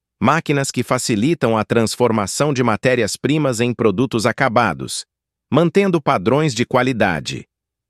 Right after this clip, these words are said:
Tratamento da carne. Equipamentos especializados para o processamento e conservação de carnes, garantindo segurança alimentar. Dois, embalagem e logística.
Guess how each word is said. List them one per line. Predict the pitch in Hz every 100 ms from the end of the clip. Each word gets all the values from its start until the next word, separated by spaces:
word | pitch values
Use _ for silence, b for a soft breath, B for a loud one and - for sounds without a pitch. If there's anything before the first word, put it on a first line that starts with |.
| _
Tratamento | 131 131 123 113 151 160 135
da | 123
carne. | - 123 90 69 67 - _ _ _ _ _
Equipamentos | - 107 151 139 170 180 127
especializados | 135 135 123 - 117 95 82 110 135 113 -
para | 120
o | 110
processamento | - 107 - 107 95 92 131 135
e | 120
conservação | 113 107 131 110 104 - 135
de | 101
carnes, | 95 117 98 76 69 58 - _ _ -
garantindo | 123 151 147 - 190 160
segurança | - 123 113 107 139 123
alimentar. | 110 107 95 - 65 55 - _ _ _
Dois, | 98 131 110 60 - - - - _ _ -
embalagem | 160 170 127 87 107 127 120 135 139
e | 131
logística. | 131 120 82 104 98 - - - -